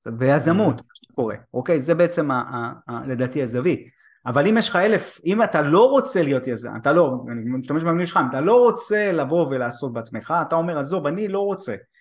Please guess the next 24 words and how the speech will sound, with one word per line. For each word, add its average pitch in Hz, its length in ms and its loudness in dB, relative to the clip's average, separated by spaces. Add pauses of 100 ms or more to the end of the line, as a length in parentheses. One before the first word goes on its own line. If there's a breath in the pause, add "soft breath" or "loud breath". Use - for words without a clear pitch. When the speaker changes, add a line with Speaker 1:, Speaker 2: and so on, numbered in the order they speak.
(260 soft breath)
Speaker 1:
אני, 214 460 -2
טוב 208 200 4
לי 202 100 0
מה 175 140 0
שיש - 240 -6
לי 139 60 -10
כרגע, 120 500 -4
אני 214 140 -4
רוצה 285 340 -4
בצורה 233 300 -4
איטית 208 380 -8
להגדיל 139 340 -4
את 131 60 -10
ההון 131 180 -8
שלי, 202 200 -6
ול-, 123 320 -4
ויש 156 260 -2
לי 151 240 -2 (600)
עשר 196 360 2
אלף 139 160 -2
שקל, 127 420 -6 (300)
עשרת 175 260 -2
אלפים 151 220 -4
שקלים" 120 580 -8